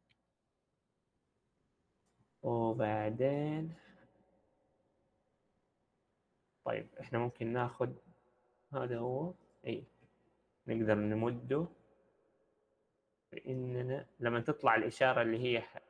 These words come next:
هذا الحين زي كذا قاعد يض-، يضيف نقاط. إذا قربته من النقطة نلاقي إنه الشكل يتغير.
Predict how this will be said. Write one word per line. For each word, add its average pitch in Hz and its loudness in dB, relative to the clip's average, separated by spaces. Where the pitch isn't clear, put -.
هذا 127 0
الحين 147 0
زي 151 2
كذا 160 4
قاعد 123 4
يض-، 123 -2
يضيف 135 0
نقاط. 113 0
إذا 117 2
قربته 147 0
من 151 0
النقطة 143 -2
نلاقي 131 0
إنه 113 -2
الشكل 117 -6
يتغير. 113 -4